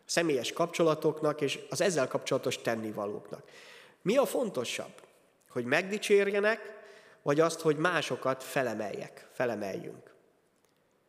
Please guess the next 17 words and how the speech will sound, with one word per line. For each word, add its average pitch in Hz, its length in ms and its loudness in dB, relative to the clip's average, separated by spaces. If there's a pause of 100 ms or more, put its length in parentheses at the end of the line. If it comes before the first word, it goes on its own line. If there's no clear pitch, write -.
(540)
És - 80 -8
ez 151 80 2
mögött 175 320 2
az 175 140 4
van, 139 120 0
hogy 143 160 0
mit 185 260 0
miért 151 320 2
teszünk. 113 360 -4
Gondoljuk 196 420 4
csak - 220 -2
végig, 120 420 -2
hogy 123 340 -2 (680)
Márta 165 520 0
miért 170 280 2
sürgölődött - 720 -6
annyira. - 400 -14